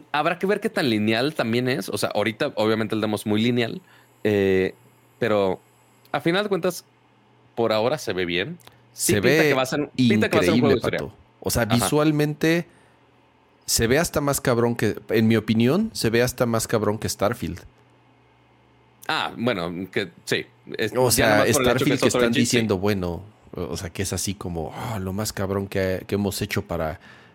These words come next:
Speaker 2: eh, Xbox".
Speaker 1: Ujú.
Speaker 2: Este
Speaker 1: Sí,
Speaker 2: juego,
Speaker 1: bueno,
Speaker 2: Pato, se
Speaker 1: el
Speaker 2: ve,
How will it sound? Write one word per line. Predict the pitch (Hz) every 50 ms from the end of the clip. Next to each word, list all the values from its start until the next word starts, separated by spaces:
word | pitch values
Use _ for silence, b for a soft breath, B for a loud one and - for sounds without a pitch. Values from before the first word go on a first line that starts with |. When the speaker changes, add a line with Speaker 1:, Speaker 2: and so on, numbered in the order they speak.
| B _ -
Speaker 2:
eh, | - 90 85 85 85 82 - - 95 101 104
Xbox". | 104 107 127 147 123 104 101
Speaker 1:
Ujú. | 104 95 90 - _ _ _ _ _ _ _ _ _ _ _ _ _ _ _ _ -
Speaker 2:
Este | 113 135 147 - - 170
Speaker 1:
Sí, | 160
Speaker 2:
juego, | - 165 165 165
Speaker 1:
bueno, | - 117 101 -
Speaker 2:
Pato, | - - - 95 101 -
se | - - - 110
Speaker 1:
el | 104
Speaker 2:
ve, | 120 135 147 147 -